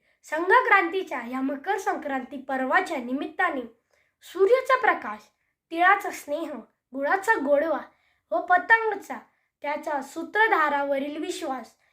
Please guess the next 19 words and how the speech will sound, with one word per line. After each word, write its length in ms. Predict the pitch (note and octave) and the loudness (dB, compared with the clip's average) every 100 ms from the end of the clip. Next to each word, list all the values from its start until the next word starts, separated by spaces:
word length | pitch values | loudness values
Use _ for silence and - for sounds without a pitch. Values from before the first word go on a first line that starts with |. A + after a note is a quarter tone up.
| _ - | _ -8
आपल्या 320 | D4 G4 G#4+ | -2 4 4
जीवनात 480 | D4+ F#4 F#4 G4+ G#4+ | 4 0 4 2 4
साकार 460 | F#4 D4+ F4+ F#4+ | -2 0 2 2
झाला, 300 | D4+ A#3 A3 G#3 _ _ _ - | 2 -8 -12 -18 _ _ _ -2
तरच 340 | F4+ G#4+ A#4+ | 2 4 2
आपल्या 360 | - D#4+ E4 F4+ | -2 -4 0 -2
जीवनात 440 | C4 D#4 D4 A#3 - _ _ | 0 -4 -4 -8 -12 _ _
योग्य 400 | B3+ E4+ D4+ F#4 | -4 -4 0 0
संक्रमण 540 | G#4 F4 - F4 F#4+ F4 | 2 0 0 2 2 0
झाले 360 | C#4+ A3+ - _ _ _ D#4 | -2 -8 -14 _ _ _ -10
असे 220 | D4+ A4+ | 0 4
म्हणता 340 | G4 D#4 E4 | 4 4 0
येईल 260 | D4 B3 A3 _ _ _ - | -2 -4 -8 _ _ _ -8
आणि 220 | C#4+ G4 | -4 -4
खऱ्या 320 | - D4 F#4 | -2 2 6
अर्थाने 640 | G4+ D#4+ - E4+ D4 A#3 - _ _ _ | 6 4 0 -4 -4 -8 -16 _ _ _
संक्रांत 540 | - D4+ D#4 F#4 F#4+ G4 | -14 -10 -6 4 4 4
साजरी 500 | - C4+ B3 D#4 E4 | 0 -4 -4 -4 -4
होईल. 220 | A#3 | -6